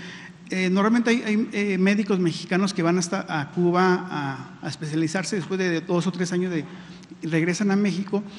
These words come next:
y aquí se encuentran siempre con una traba de poderse actualizar o tienen que pagar una cuota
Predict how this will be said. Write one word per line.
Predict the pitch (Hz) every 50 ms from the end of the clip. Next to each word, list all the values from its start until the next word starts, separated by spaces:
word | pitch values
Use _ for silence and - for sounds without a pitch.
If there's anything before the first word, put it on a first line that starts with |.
| - - -
y | -
aquí | 170 160 170 190
se | - 208
encuentran | 196 - - 196 185 - 202 190
siempre | 190 214 190 185 208 196
con | 196 160 156
una | 160 175 180 190 185 185
traba | 202 196 196 190 190 202
de | 202 185 170 170 175 190
poderse | 175 175 170 165 170 175 170 160 -
actualizar | 196 - - - 180 175 170 170 156 - 190 185 185 - -
o | 165 156
tienen | 165 175 185 170
que | 180
pagar | 180 180 185 180 185
una | 190 190 190 196
cuota | 190 - 202 202 196 196 - 208 208